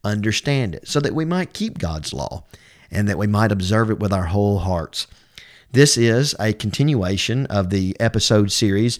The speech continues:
on the book of Matthew. Matthew is such an important book, as are all of them. Matthew is the gospel account written by a Jew to Jews about a Jew.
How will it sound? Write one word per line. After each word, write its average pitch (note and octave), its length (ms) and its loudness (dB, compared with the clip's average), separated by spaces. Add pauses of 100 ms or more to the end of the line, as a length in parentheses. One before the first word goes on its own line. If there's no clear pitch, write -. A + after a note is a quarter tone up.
(240)
on G#2+ 280 0
the G#2+ 80 0
book G2+ 260 0
of F#2 140 2
Matthew. G2 500 0 (760)
Matthew A#2+ 520 -2
is G#2+ 160 -2
such C3 360 0
an G#2+ 100 -2
important C3+ 540 0 (360)
book, C3+ 360 4 (220)
as G#2 360 0 (100)
are G#2 360 0
all A#2 260 2
of C3+ 80 0
them. C3 320 -2 (540)
Matthew A#2+ 480 0
is A2+ 220 -2
the G#2+ 100 -4
gospel A#2 400 -4
account B2 360 -2
written G#2+ 420 0
by G#2 420 2
a B2 200 0
Jew A2+ 440 0
to C#3 340 2
Jews A#2+ 600 -4
about C3+ 760 0 (160)
a G2 220 -4
Jew. D#2+ 400 -14